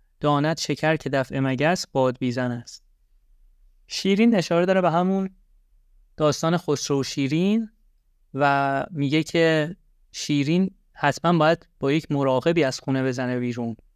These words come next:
همونطوری که شکر هم می‌دونه وقتی که مثلاً بیرون میاد، باید برای اینکه مگس‌ها رو از خودش دور بکنه،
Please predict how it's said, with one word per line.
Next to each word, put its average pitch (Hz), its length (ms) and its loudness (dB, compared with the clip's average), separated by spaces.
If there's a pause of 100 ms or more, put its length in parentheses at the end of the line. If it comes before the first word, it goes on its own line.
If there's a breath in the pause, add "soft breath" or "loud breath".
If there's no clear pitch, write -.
(480)
همونطوری 190 540 2
که 185 480 0 (280)
شکر 156 480 2
هم 170 180 2
می‌دونه 170 320 2
وقتی 139 300 -2
که 139 300 -2 (680)
مثلاً 139 380 0
بیرون 135 260 0
میاد، 156 520 2 (720)
باید 151 300 4
برای 143 180 2
اینکه 143 180 0
مگس‌ها 139 400 0
رو 139 60 0
از 135 140 0
خودش 139 300 -4
دور 143 160 -2
بکنه، 165 680 0